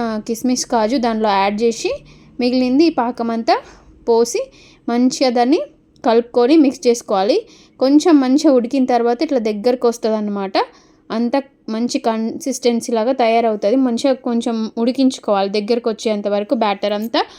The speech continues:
ఉడికిన తర్వాత మంచి వాసన వస్తది నేతిది. And మంచిగా డ్రై అయిపోతది. అప్పుడు నేను కొంచెం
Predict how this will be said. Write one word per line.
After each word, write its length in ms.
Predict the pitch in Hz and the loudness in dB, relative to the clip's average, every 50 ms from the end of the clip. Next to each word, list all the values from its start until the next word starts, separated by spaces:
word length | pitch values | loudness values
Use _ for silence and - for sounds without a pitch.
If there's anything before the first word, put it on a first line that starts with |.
| - - - - - | -20 -20 -20 -14 -6
ఉడికిన 340 | - 233 233 - - 285 254 | -4 -4 -4 0 0 0 2
తర్వాత 400 | 233 240 226 226 226 233 233 - 320 | 2 2 0 0 -2 -2 -2 -2 -2
మంచి 440 | 277 226 214 220 233 262 294 - 330 | -2 -2 -4 -2 -2 -2 0 2 2
వాసన 360 | 302 233 208 214 - - 247 240 | 2 2 0 -2 -2 -2 -4 -4
వస్తది 320 | 233 - - 226 226 233 | -4 -6 -6 -4 -4 -4
నేతిది. 480 | 233 220 214 214 208 214 233 226 294 392 523 - - - _ _ _ _ _ _ _ _ | -4 -4 -4 -6 -4 -6 -4 -2 -2 -2 -4 -6 -16 -20 _ _ _ _ _ _ _ _
And 380 | 214 226 226 226 226 220 220 220 220 214 214 214 214 | -4 -2 -2 -2 -2 -2 -2 -2 -2 -2 -2 -4 -6
మంచిగా 320 | - 220 226 240 - 285 233 | -6 -6 -4 -2 -2 -2 -2
డ్రై 180 | 214 214 208 214 | 0 -2 0 2
అయిపోతది. 540 | 233 240 247 240 240 220 214 - 196 233 320 427 - - - _ _ - | 2 2 2 2 -2 -4 -2 -2 -2 -2 -2 -4 -4 -10 -20 _ _ -10
అప్పుడు 240 | - - - 277 277 | -10 -4 0 2 2
నేను 200 | 277 277 277 262 | 4 2 2 2
కొంచెం 260 | 277 277 269 320 | 0 0 2 2